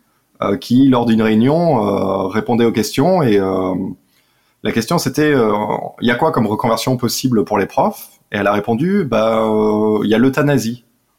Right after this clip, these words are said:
Dans un établissement où quatre enseignants se sont suicidés ces dix dernières années. Quel, euh, quel enfer ! Enfin, euh, c'est, on n'a pas idée de, de traiter ces employés de la sorte. Alors j'imagine que c'était une blague de très mauvais goût, euh, mais ça montre en fait, euh,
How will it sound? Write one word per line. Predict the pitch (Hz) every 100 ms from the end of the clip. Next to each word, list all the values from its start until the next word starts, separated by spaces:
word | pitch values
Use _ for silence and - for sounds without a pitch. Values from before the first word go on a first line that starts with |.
| _
Dans | - 98 123 170
un | 165
établissement | 135 123 120 120 - 127 190 202 -
où | 120 190 240 _ _ _ _
quatre | - 196 -
enseignants | 170 - 143 156 202
se | -
sont | 123 135
suicidés | 127 135 131 135
ces | 165 123
dix | 113
dernières | 123 123 120 113
années. | 113 120 - _ _ -
Quel, | 147 135
euh, | 123 107 - - -
quel | - 110
enfer ! | 127 190 311 202 -
Enfin, | 117 127
euh, | 113 107 104 104
c'est, | 101 -
on | 117
n'a | 104
pas | - 185
idée | 143 127 214 269
de, | 175 104
de | 101
traiter | 101 - 113 - 170
ces | - 101
employés | 101 - 143
de |
la | -
sorte. | - 190 254 120 107 107 -
Alors | 104
j'imagine | - 107 156 220 190 104
que | - 101
c'était | - 110
une | 104
blague | 98 117 101
de | 95
très | - - 107
mauvais | 101 110
goût, | 151 233 240 - _ _ _ _ -
euh, | 98 95 -
mais | - 107
ça | 107 101
montre | 131 226 -
en | -
fait, | 196 -
euh, | 104 95 95